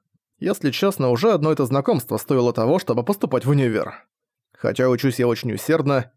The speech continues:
чему очень рад. Кстати, когда я добрался до Манаса, то немного опоздал на лекцию по криптографии, и когда вошёл в аудиторию, то меня ждали плохая и хорошая новости. Плохая новость.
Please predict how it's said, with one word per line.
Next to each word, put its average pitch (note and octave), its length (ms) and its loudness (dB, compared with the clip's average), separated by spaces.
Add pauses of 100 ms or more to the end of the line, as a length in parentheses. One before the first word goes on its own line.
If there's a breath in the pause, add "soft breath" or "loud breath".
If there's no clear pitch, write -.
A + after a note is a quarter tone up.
чему B2+ 360 0
очень B2+ 280 0
рад. - 340 -4 (360 soft breath)
Кстати, - 260 -4
когда D#3 220 0
я E3+ 40 0
добрался D3 400 0
до A#2+ 100 0
Манаса, C3 600 0 (320)
то B2 80 0
немного C3 380 2
опоздал D3 400 0
на A#2 100 2
лекцию A#2 320 -2
по B2 80 -2
криптографии, A#2+ 800 0 (380)
и G3+ 140 -2
когда C#3+ 260 0
вошёл D3+ 320 2
в B2 60 2
аудиторию, B2+ 540 2
то G#3 120 0
меня C3+ 240 2
ждали D3 260 2
плохая B2 420 2
и - 20 2
хорошая C3+ 380 0
новости. - 640 -2 (460)
Плохая C3+ 380 0
новость. D#3+ 480 0